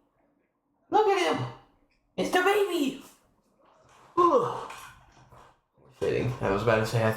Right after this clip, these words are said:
I looked like the webcam was about to go a little blurry. But yes, this is the baby. Little void. The little sweet man's. Who is this? This is Joel.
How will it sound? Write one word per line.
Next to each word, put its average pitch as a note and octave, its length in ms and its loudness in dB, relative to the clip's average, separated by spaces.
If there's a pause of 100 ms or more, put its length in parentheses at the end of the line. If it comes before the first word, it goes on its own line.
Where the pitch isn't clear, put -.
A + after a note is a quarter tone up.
(320)
I - 220 0
looked D3 160 2
like C3 160 2
the B2+ 80 4
webcam B2 460 2
was A2+ 140 2
about A#2 200 2
to A#2 80 2
go A2+ 500 0
a - 40 -8
little A2+ 160 2
blurry. A2+ 360 2 (840)
But A2 100 -2
yes, A2 380 0 (100)
this A2 160 0
is B2 80 0
the D#3+ 80 2
baby. C3 480 0 (500)
Little A2 200 2
void. B2 440 0 (1400)
The G2+ 100 -2
little A#2+ 240 2
sweet C#3 260 -2
man's. B2+ 480 0 (800)
Who G#2 160 -2
is A2 200 0
this? D3+ 600 -2
This G#2+ 160 -4
is C3 140 2
Joel. G#2+ 680 -2